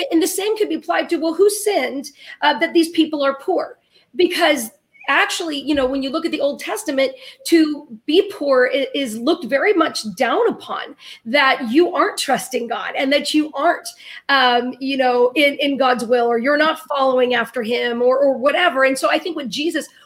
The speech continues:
one of the things he was dealing with, with the poor was to change the mindset, you know, around the poor people. But he also said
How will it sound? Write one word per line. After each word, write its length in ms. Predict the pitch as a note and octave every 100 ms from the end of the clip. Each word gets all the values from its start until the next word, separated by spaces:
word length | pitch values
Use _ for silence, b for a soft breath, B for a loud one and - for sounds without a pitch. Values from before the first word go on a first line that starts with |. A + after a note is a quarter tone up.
| _
one 260 | A#3+ F#4 B4+
of 60 |
the 60 | F#4
things 180 | D#4 A3
he 60 |
was 100 | A3
dealing 300 | G#3 A3+ A3
with, 180 | A3 A3
with 160 | A#3 A3+
the 60 |
poor 260 | - - A#3+
was 160 | C#4 -
to 120 | G#3+
change 320 | - G4+ B4+
the 60 | C4
mindset, 800 | A#3+ B3 F4 F4+ - - - - B B B
you 80 | C4+
know, 160 | C4 C4
around 420 | A#3+ C4 A#3+ A#3
the 80 | A3+
poor 240 | - A#3+
people. 280 | D#4 D4+ C4+
But 120 | D#4
he 160 | - F#4+
also 320 | F4+ - A#4+
said 280 | G4+ F#4 D4+